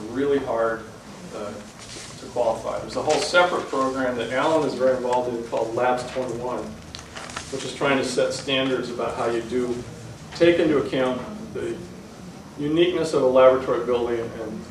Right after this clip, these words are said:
make it very efficient. So there's a whole other set of standards. Um, another way, so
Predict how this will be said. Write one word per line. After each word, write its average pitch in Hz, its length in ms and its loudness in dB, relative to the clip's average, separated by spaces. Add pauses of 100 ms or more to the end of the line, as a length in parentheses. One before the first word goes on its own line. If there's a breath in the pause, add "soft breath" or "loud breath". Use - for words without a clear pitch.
make 131 260 0
it - 60 -6
very 113 240 -2
efficient. - 500 -8
So 107 260 -8 (260)
there's 113 120 -10
a 113 40 -8
whole 123 180 -4
other 117 120 -2
set 110 220 -4
of 104 80 -4
standards. 107 540 -10 (1300)
Um, 135 320 6 (320)
another 180 360 6
way, 151 280 8
so 156 280 0